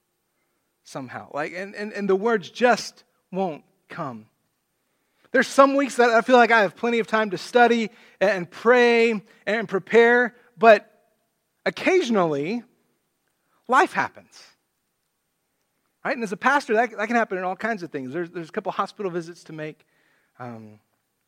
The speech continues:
out of town for, for a little while, and, and, and occasionally,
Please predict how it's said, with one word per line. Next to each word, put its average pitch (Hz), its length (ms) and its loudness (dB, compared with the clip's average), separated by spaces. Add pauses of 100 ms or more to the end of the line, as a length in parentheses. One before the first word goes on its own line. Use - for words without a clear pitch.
(1300)
out 165 120 -4
of 175 80 -12
town 185 260 -4
for, 185 200 -16
for - 120 -16
a 170 60 -6
little 160 140 -4
while, 151 340 -2
and, 120 180 -10 (500)
and, 156 200 -14 (320)
and 165 80 -12
occasionally, 180 1000 -6